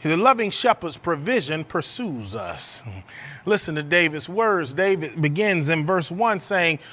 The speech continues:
"The Lord is my shepherd, I lack nothing. He makes me lie down in green pastures. He leads me beside quiet waters. He refreshes my soul.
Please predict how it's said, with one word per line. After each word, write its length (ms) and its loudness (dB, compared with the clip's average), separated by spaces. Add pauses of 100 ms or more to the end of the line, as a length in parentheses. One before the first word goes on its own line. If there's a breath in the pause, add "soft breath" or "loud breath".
(140)
"The 120 4
Lord 460 2
is 260 0
my 280 2
shepherd, 720 0 (400 loud breath)
I 580 8
lack 580 2
nothing. 720 -2 (440 loud breath)
He 120 2
makes 300 4
me 160 2
lie 180 10
down 300 4
in 160 0
green 280 2
pastures. 680 2
He 220 -2 (200 loud breath)
leads 500 0
me 240 0
beside 640 6
quiet 460 4
waters. 600 -2 (180 loud breath)
He 140 -2
refreshes 640 -2
my 180 2
soul. 460 -2